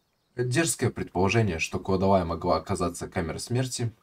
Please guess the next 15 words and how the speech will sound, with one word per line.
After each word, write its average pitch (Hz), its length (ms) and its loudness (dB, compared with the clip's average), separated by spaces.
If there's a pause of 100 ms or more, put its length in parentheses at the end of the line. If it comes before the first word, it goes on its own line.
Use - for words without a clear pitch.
а - 100 -10
также 101 300 -2
последующее 90 520 -4
расследование, 110 560 -2 (280)
увенчавшееся 101 720 -2
находкой, 87 520 -6
э, 78 380 -10 (200)
трупов 123 420 -4
в 107 180 -10
заброшенном 107 500 -4
колодце, 98 560 -4
искусно 127 380 -8
замаскированной 92 600 -2
собачьей 92 460 -4
конурой, 87 380 -8